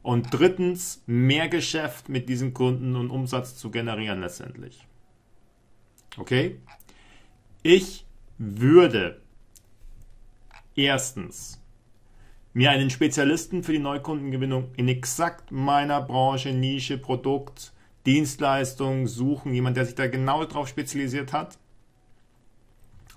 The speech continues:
und bereits eine Strategie ausgearbeitet hat, wie man in dieser Nische, Produ-, äh, Nische, Branche, Produkt, Dienstleistung eine hochspezialisierte Strategie ausgearbeitet hat,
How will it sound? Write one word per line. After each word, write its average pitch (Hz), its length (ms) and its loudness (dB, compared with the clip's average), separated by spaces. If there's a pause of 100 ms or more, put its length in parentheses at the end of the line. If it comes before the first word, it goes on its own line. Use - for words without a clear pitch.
und 131 180 2
bereits 143 440 2
eine 131 340 -2
Strategie 127 600 -6
ausgearbeitet 123 760 0
hat, - 320 -12 (920)
wie 151 120 8
man 196 160 6
in 175 100 4
dieser 156 480 2 (220)
Nische, 156 480 2
Produ-, 135 420 -6 (300)
äh, 127 260 2 (160)
Nische, 160 540 2
Branche, 143 760 4
Produkt, 143 440 -4
Dienstleistung 135 1040 -2 (1900)
eine 113 200 -2
hochspezialisierte 156 1200 0
Strategie 135 540 -4
ausgearbeitet 110 640 -4
hat, 113 340 -4